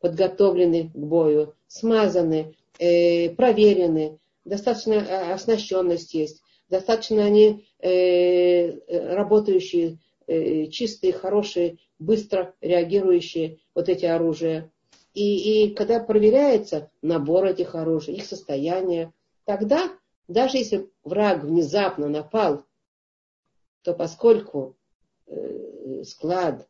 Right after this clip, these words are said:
находится в хорошем состоянии и оружие там, э, боевой готовности, можно его сразу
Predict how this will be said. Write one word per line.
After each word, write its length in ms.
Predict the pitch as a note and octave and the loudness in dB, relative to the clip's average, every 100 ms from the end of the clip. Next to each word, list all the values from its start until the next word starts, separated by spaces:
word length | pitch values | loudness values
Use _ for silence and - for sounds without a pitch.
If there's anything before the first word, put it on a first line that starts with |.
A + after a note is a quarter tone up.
| _ | _
находится 500 | C3+ C3 E3 D#3 D3 | -14 -6 -4 -4 -6
в 40 | |
хорошем 380 | - D3 F3 E3+ | -6 -2 -2 -2
состоянии 840 | D3 C#3 - C#3 E3+ F3 D3+ C#3+ - _ | -12 -14 -10 -6 -4 -2 -2 -4 -8 _
и 80 | C#3 | -4
оружие 360 | C#3+ E3+ E3 D3+ | -2 0 0 -4
там, 340 | D3+ C#3+ C#3 _ _ _ | -4 -6 -8 _ _ _
э, 360 | C#3 C3+ C3 - - _ _ _ _ _ _ _ _ | -8 -6 -6 -10 -16 _ _ _ _ _ _ _ _
боевой 400 | C#3+ E3 F#3 D#3+ | -4 0 0 0
готовности, 840 | C#3+ - C#4 B3 G#3 - F3+ F3 _ _ _ _ _ | -2 0 0 0 -4 -6 -8 -8 _ _ _ _ _
можно 360 | C#3+ D3+ D3 C#3+ | -4 -4 -4 -4
его 200 | C#3 C3+ | -4 -6
сразу 520 | C#3 D3+ D3+ C#3+ C3+ | -8 -8 -6 -6 -12